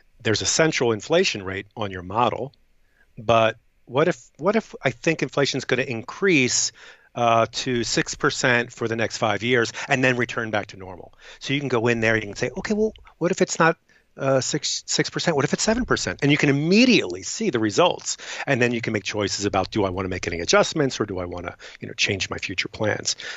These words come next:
So we're, we're always thinking about those sorts of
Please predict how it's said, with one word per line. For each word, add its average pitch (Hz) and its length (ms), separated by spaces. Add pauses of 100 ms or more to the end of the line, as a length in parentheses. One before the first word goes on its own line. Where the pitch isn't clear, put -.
So 113 220
we're, 113 280
we're 143 160
always 180 440 (120)
thinking 127 320
about 117 300 (180)
those 120 240
sorts 117 360
of 104 260